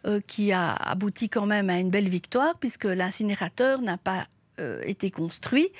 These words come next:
Euh, il y en avait déjà un à Bruxelles et c'était inutile d'en mettre deux. Et donc, les, ces habitants ont pris conscience de la nécessité, non,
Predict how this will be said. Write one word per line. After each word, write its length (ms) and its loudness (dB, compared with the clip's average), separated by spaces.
Euh, 440 0
il 100 0
y 100 2
en 120 2
avait 140 2
déjà 180 2
un 140 4
à 20 2
Bruxelles 420 -2
et 60 -2
c'était 460 -6
inutile 580 0
d'en 180 2
mettre 320 -2
deux. 320 2
Et 140 0
donc, 340 2
les, 180 2
ces 240 0
habitants 840 0
ont 240 -2
pris 200 -4
conscience 520 0
de 80 0
la 160 0
nécessité, 720 0
non, 160 -2